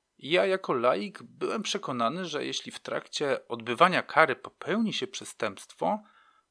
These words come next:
można sobie co najwyżej wyrok przedłużyć. Podkreślę,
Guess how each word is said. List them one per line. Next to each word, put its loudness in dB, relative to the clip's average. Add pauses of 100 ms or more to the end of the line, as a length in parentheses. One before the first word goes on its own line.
można -2
sobie -6
co -8
najwyżej -2
wyrok -4 (100)
przedłużyć. -4 (580)
Podkreślę, 2